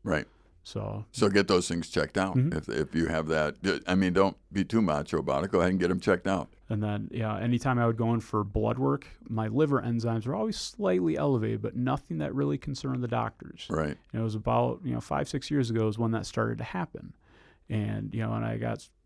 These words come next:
Speaker 2: signed up for life insurance, uh, just, you know, it was,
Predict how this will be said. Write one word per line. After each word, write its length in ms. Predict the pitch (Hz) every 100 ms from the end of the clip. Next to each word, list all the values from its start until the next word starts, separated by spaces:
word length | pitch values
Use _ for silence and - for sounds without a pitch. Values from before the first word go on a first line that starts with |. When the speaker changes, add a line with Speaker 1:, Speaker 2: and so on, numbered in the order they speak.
| -
Speaker 2:
signed 260 | 127 117
up 80 | 117
for 80 | 120
life 260 | 113 -
insurance, 480 | 113 104 110 107 - -
uh, 240 | 110 104 107 95 - _ _ _ 113
just, 260 | 117 - _
you 160 | - 107
know, 100 | 107
it 80 | 107
was, 300 | 110 104